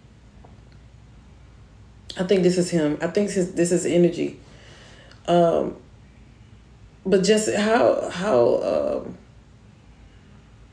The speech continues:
was he punctured? Was he punctured, Jess? I, I don't remember seeing what you, but he was not stabbed. How did he pass? He was in a car accident or something, and he got punctured?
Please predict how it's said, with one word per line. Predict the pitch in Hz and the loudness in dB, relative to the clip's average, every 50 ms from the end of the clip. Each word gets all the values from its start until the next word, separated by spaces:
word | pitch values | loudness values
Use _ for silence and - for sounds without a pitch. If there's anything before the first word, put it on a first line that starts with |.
| - - - - - - - - - - - - - - - - - - - - | -20 -20 -20 -20 -20 -20 -20 -20 -20 -20 -20 -20 -20 -20 -20 -20 -20 -20 -14 -6
was | - 180 185 180 | -4 -2 0 0
he | 220 190 | 0 -2
punctured? | 180 - - 202 220 214 214 - 151 143 - - - - - - - - - - - - _ - - - - - - - - - - | -2 -4 -6 -4 -4 -4 -4 -4 -4 -4 -4 -6 -10 -20 -20 -20 -20 -20 -20 -20 -20 -20 _ -20 -20 -20 -20 -20 -20 -20 -20 -10 -4
Was | 165 175 180 | -2 0 0
he | 208 180 | 0 -2
punctured, | - 208 220 226 226 - 247 233 233 | -2 -2 -4 -4 -2 0 -2 0 0
Jess? | 240 240 247 240 - - - - - - - - - - - - - - - - - - - - - - - - - - - - - - - - - | -2 -4 -4 -6 -8 -16 -20 -20 -20 -20 -20 -20 -20 -20 -20 -20 -20 -20 -20 -20 -20 -20 -20 -20 -20 -20 -20 -20 -20 -20 -20 -20 -20 -20 -20 -12 -8
I, | 196 | -6
I | 196 202 208 208 | -4 0 0 2
don't | 208 208 | 2 4
remember | 202 202 190 190 180 | 4 4 4 4 2
seeing | 180 - 190 185 180 | 0 0 0 0 0
what | 165 170 - | 0 -2 -6
you, | - 165 - - - - - - - - - - - | -10 -14 -16 -16 -20 -20 -20 -20 -20 -20 -20 -12 -4
but | - 175 175 | -2 0 2
he | 196 | 2
was | 185 180 175 | 2 2 2
not | 185 175 170 | 2 0 0
stabbed. | - - - 175 170 165 160 156 156 | -2 -4 -6 -6 -4 -4 -6 -8 -8
How | 160 180 226 | -4 -4 -2
did | - 196 | -2 0
he | 208 | -2
pass? | 202 - 190 202 196 185 170 160 - - - - - - - - - - - - - - - - - _ - - - | -2 -4 -4 -6 -4 -4 -6 -6 -8 -12 -20 -20 -20 -20 -20 -20 -20 -20 -20 -20 -20 -20 -20 -20 -20 _ -20 -10 -2
He | - | 0
was | 220 208 180 | 0 2 2
in | 190 180 | 2 0
a | 175 | 0
car | 180 208 220 214 | 0 -2 0 -2
accident | 202 - - 208 226 214 | -2 -2 -4 -4 -2 -2
or | 214 | -2
something, | 214 - 240 254 247 226 208 202 - - - | -2 -2 -2 -2 -2 -4 -6 -6 -10 -12 -4
and | - 175 | -2 0
he | 180 | 0
got | 185 - - - | 0 0 -2 -4
punctured? | - 214 226 226 - 240 240 233 240 | -2 -2 -2 -2 0 0 0 0 -2